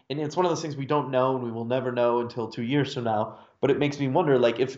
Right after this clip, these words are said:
if some of the things you're talking about where you're like, "Hey, this moment where we don't know what it means and it could mean something, but it's in there for that reason,"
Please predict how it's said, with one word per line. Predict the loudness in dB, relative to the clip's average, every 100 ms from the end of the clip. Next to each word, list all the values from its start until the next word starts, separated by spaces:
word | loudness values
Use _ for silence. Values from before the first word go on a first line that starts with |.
| -6
if | -4
some | -2 0
of |
the | 0
things | -2 -4
you're | -4
talking | -2 -2 0
about | 0 2
where | 2
you're | 0
like, | 0
"Hey, | 0 0
this | 0 -2
moment | 0 0 0 -2
where | -2
we | 0
don't | 0
know | 0
what | -2
it | -2
means | -6 -6 -4
and | -4
it |
could | -2 -2
mean | -2 -4
something, | -2 -2 -2 -2 -2
but | -2
it's | -2 0
in | 0 0
there | -2
for | 0
that | 2 2
reason," | 2 0 2 0 -2 -6